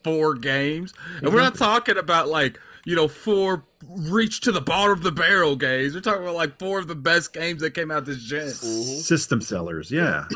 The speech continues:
Speaker 2: No, but I, I agree. I think a lot of it, me and King, King have had this discussion a lot. You know, a lot of it comes down to finances, and people make choices and then they lock in as a result.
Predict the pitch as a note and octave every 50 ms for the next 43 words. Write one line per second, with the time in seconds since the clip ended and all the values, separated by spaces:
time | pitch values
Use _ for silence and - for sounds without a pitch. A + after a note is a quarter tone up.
0 | - - - - A#3 A#3 A3 G#3 A3+ - - G#3 G#3 G3+ E3+ F3+ F#3 D#3 C3+ C3
1 | - - D#3+ C#3+ C3 A#2 A#2+ B2 B2+ B2 A#2 A2+ G#2 F#2+ G2 G2+ A#2 C3 B2+ A2+
2 | G#2 - B2 A2+ G#2 B2+ A#2+ - A2 G#2+ G#2 A2 G2 F#2 G2 - - G2+ - -
3 | A2+ G2+ G2 - G2+ F2+ E2 E2+ - _ _ _ _ _ _ _ _ F#2 F#2+ F#2+
4 | F#2+ F#2 F2 D#2+ - _ _ _ A2 A2+ G#2+ F#2+ F#2+ G#2+ A2 A2 A#2+ C#3 D#3+ E3
5 | E3 D3 C3 A2+ - - C#3 C3 A#2+ A#2+ A2 A2 A#2 A2 G#2 G#2 G2+ G2 - -
6 | G#2+ G2+ F#2 F2+ F#2 F#2+ _ _ _ _ _ - A#2 G#2+ G2+ F#2 F2 E2 D#2+ -
7 | - C2 A1+ _ _ - A#2 G#2 G#2 - C3+ C3+ B2+ B2 B2+ B2 A2 A2+ A#2 A#2
8 | A2+ A2 G#2 - _ _ _ _ _ _ - - C3+ C3+ C3 C3 - - C#3 B2
9 | A2 G#2 G#2+ G#2+ A2 A2 G#2+ G2+ F#2+ G2+ G#2 G#2 G#2 - - - C3 A#2 A2 G#2
10 | - - G#2 G#2+ G2 G2+ G2 G2 G2+ F#2+ A2+ C3+ B2 G#2+ F#2+